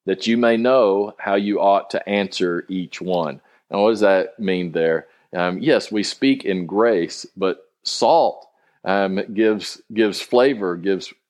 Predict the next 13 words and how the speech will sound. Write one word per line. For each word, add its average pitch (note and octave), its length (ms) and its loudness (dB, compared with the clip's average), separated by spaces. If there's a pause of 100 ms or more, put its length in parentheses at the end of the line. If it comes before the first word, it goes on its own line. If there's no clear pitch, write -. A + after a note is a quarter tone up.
(140)
uh, F#2 360 2
that F#2 300 -4
preserves. G2+ 840 0 (260)
Um, F#2 240 0
the, F#2 480 -4
the G2 140 -2
truth - 560 0
that G#2 180 0
we G#2+ 200 -2
speak - 600 -2 (340)
is F#2+ 220 -2
what G2 460 0
gives A2 500 0